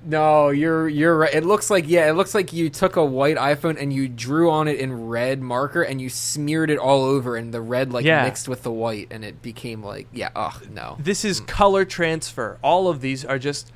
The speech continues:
Speaker 2: I, they're just all white iPhones that somebody put some color next to. And then the
Speaker 1: Yeah.
Speaker 2: color would, like, just, like, got a teeny tiny bit and then it was like, "Hoo-hoo, must get it out."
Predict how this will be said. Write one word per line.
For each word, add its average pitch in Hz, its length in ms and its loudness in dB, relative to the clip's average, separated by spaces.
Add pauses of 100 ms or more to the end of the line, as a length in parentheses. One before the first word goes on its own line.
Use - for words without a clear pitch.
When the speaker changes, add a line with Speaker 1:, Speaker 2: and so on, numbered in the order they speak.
(360)
Speaker 2:
I, 165 220 10
they're 170 240 -2
just 175 240 -2
all 180 300 8
white 151 360 4
iPhones 151 680 -2 (200)
that - 140 -4
somebody 196 400 0
put - 260 -4
some 175 160 -6
color 160 380 4
next 139 520 -2
to. 107 220 -14 (600)
And 131 120 -4
then 139 120 0
the 143 80 0
Speaker 1:
Yeah. - 80 -4
Speaker 2:
color 151 260 2
would, 147 160 -2
like, 135 260 2 (480)
just, 156 220 -6
like, 151 160 2
got 147 180 6
a 151 160 4 (140)
teeny 415 340 0
tiny 220 300 -2
bit 147 300 0 (360)
and 143 120 -4
then 156 80 -2
it - 20 -2
was 156 100 -2
like, 180 140 0
"Hoo-hoo, 415 400 6 (600)
must 247 300 2
get 220 140 4
it 185 100 4
out." 131 240 6